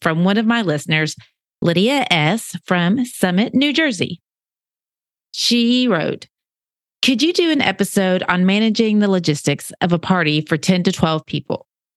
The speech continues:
In the past, when we've had parties, my husband and I are always running around serving people, so we don't have enough time to have real conversations. I'd like some tips on letting guests self-serve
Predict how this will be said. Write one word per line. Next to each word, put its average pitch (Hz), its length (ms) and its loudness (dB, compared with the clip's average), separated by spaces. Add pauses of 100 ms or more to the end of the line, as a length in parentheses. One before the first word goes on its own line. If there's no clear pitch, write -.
(400)
In 208 140 4
the 214 80 2
past, 247 460 0
when 196 100 4
we've 208 140 2
had 196 260 0
parties, 180 420 0
my 170 160 2
husband 240 440 0
and 233 160 0
I 156 320 2
are 151 180 0
always 226 340 0
running 247 280 0
around 180 480 0
serving 269 380 0
people, 160 460 0 (320)
so 185 140 2
we 190 80 2
don't 233 280 0
have 233 140 2
enough 196 220 0
time 196 400 0
to 170 140 -2
have 156 340 -2
real 190 300 0
conversations. 165 920 -2 (840)
I'd 240 220 0
like 262 180 0
some 277 180 2
tips 202 300 -2
on 190 160 2
letting 190 240 2
guests 175 400 -2
self-serve 190 800 0